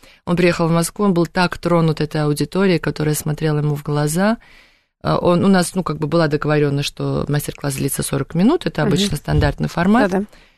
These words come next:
Speaker 1: Он с полтора часа, и нас уже выгоняли из зала, потому что там следующее мероприятие нам наслаивалось. И, м, студенты просто, у нас было много, опять же, студентов, э, кто на колясках, кто на, м, там, эм,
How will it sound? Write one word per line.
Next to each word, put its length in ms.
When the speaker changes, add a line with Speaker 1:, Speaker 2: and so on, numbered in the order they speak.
Speaker 1:
Он 180
с 60
полтора 440
часа, 360
и 60
нас 180
уже 140
выгоняли 580
из 80
зала, 280
потому 300
что 140
там 120
следующее 380
мероприятие 600
нам 160
наслаивалось. 720
И, 260
м, 480
студенты 640
просто, 400
у 80
нас 180
было 140
много, 300
опять 260
же, 80
студентов, 720
э, 120
кто 140
на 120
колясках, 640
кто 200
на, 180
м, 200
там, 120
эм, 320